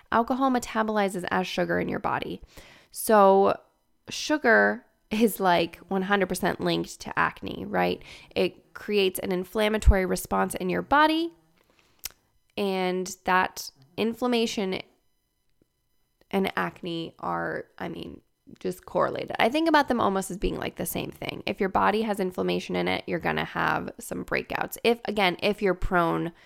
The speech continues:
to breaking out, if you're prone to having acne, that might not necessarily be the case if you're someone whose body doesn't respond with an acne response. Maybe your body responds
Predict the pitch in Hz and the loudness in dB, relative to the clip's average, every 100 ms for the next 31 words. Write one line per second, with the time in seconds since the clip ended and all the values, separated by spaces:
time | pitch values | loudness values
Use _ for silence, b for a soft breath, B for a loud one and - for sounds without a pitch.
0 | b - 185 - - - - - - 180 | b -14 -6 -4 -4 -8 -8 -10 -10 -10
1 | - 202 - 185 185 180 185 185 165 - | -8 -8 -6 -6 -6 -10 -8 -8 -8 -10
2 | - - - - - B B - 190 190 | -10 -10 -10 -12 -12 B B -2 0 2
3 | 185 - 190 180 180 175 175 175 - 185 | 2 0 -4 -2 -2 0 0 -2 0 0
4 | 185 185 175 - 180 175 175 180 B B | 0 -2 -4 -2 0 0 0 -6 B B
5 | - 196 180 175 175 170 175 175 190 240 | -4 -4 0 2 2 0 0 0 0 -4
6 | - 262 254 262 262 262 262 247 254 269 | -2 0 2 2 0 -2 0 -2 -2 -4
7 | 269 - 262 269 - 208 196 202 180 185 | -4 -4 -2 -2 -4 -6 -4 -4 -2 0
8 | 185 180 175 - 190 180 175 175 175 | -2 -2 -6 -6 -4 -2 -2 -2 -6